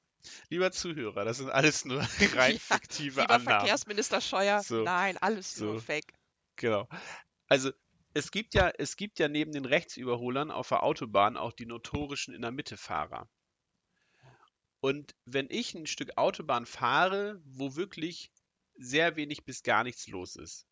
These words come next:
Speaker 1: Also, es gibt ja sehr volle Streckenabschnitte, wo auch uhrzeitsmäßig und je nachdem, was für ein Wochentag ist, einfach ganz viel los ist. Und es gibt ja aber auch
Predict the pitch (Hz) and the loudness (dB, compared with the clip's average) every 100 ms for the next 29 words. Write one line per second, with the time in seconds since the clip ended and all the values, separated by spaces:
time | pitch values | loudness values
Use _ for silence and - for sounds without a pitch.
0 | _ - 117 117 - _ 120 - 180 175 | _ -6 -6 -8 -14 _ -12 -8 -8 0
1 | 143 117 117 113 - 190 196 - - - | 2 2 -2 -4 0 0 0 -4 -2 -4
2 | 147 143 - - 139 135 139 127 120 120 | -4 -8 -8 -8 -8 -8 -6 -6 -6 -8
3 | 120 - 98 - - 151 - - 131 - | -6 -4 -4 -4 -8 -10 -8 -6 -6 -6
4 | 127 131 - 123 - 117 113 123 120 113 | -8 -8 -6 -8 -10 -12 -10 -8 -8 -8
5 | 113 107 - 107 117 143 127 110 113 90 | -10 -12 -8 -6 -6 -6 -8 -8 -8 -8
6 | 107 123 - 127 - 135 123 170 202 208 | -8 -8 -4 -4 -4 -12 -10 -10 -10 -12
7 | - - - - - - 123 131 - 214 | -14 -16 -14 -14 -18 -12 -10 -8 -8 -4
8 | 190 127 139 135 139 160 | 2 2 2 2 2 0